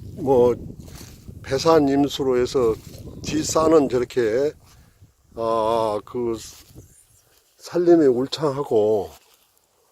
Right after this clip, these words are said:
어, 그, 그 너무 경치가 멋있지 않습니까? 또,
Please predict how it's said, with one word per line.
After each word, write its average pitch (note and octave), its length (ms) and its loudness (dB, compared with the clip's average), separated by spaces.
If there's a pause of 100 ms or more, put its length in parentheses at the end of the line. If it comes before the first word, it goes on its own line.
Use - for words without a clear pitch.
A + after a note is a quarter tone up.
(800)
어, A#2+ 800 6
그, C3+ 460 4 (1300)
그 F3+ 100 2
너무 F#3+ 380 8
경치가 F3 640 2
멋있지 D#3+ 400 -2
않습니까? D#3+ 680 0
또, C#3+ 200 0